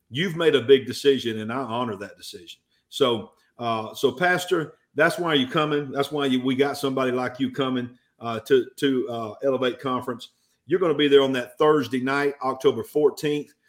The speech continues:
The conference, I'm gonna put this graphic up real quick for those that might be watching. Elevate Conference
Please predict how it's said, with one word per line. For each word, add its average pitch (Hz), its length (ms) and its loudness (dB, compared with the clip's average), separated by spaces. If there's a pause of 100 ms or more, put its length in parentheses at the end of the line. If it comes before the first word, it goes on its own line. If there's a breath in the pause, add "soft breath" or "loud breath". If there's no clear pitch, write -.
(220)
The 113 80 -6
conference, 151 600 -2
I'm 131 60 -4
gonna 127 120 -2
put 147 160 -4
this 120 140 -6
graphic 135 400 0
up 123 160 0
real 120 100 0
quick 120 300 -2
for 113 80 -14
those 123 240 -4
that 117 100 -4
might 123 200 -8
be 113 80 -4
watching. 123 480 -4 (400 soft breath)
Elevate 165 440 4
Conference 143 640 -4